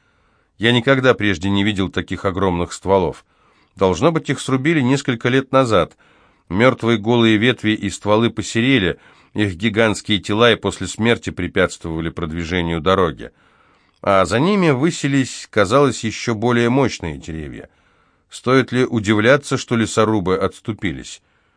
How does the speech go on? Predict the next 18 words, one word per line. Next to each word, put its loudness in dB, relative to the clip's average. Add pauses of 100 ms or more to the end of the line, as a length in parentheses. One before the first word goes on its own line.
(300)
Никому 2
не 4
под 0
силу 2
проложить 2
дорогу 2
между 0
таких -4
деревьев, 0
это -10
безумие. -2 (840)
Неужели 0
это 0
и -4
есть -4
великая -2
мечта 0
короля? 0